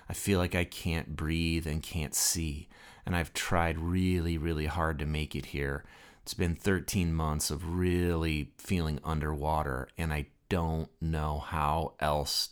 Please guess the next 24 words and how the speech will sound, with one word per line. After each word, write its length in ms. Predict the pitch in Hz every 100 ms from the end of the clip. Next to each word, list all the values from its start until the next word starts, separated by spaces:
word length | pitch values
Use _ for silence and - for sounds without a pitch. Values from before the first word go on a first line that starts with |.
| _
to 120 | - 85
try 320 | - 85 73
hard. 380 | 71 73 62 -
I 60 |
don't, 400 | 69 90 85 80 -
and 140 | 80
it 100 | 71
feels 460 | - - 95 90 92
like, 280 | 85 76 - - - - - - -
uh, 220 | - 82 78
I, 180 | 82 73 -
I 100 | 80
just, 380 | 73 90 - -
I 120 | 78
can't 680 | - - 98 90 87 - - - 92
be 220 | 82 80
me." 580 | 78 76 71 65 50 - _ - - - - - - - -
And 220 | - 98
so, 720 | 92 - 98 95 92 90 87 - -
uh, 280 | 92 85 82 -
this 300 | 98 123 151
is 140 | 135
an 100 | 135
example 840 | 110 90 85 76 - 78 73 -